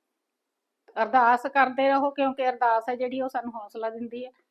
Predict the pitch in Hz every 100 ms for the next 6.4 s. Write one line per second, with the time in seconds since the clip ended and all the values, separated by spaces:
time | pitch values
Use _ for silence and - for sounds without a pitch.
0 | _ _ _ _ _ _ _ - 208 214
1 | 240 240 233 233 247 254 247 214 214 226
2 | 240 254 247 262 262 _ _ _ _ _
3 | _ _ _ - 233 220 262 262 262 254
4 | 247 226 226 220 247 254 277 262 254 269
5 | 269 262 269 262 240 233 240 240 247 -
6 | 240 240 240 285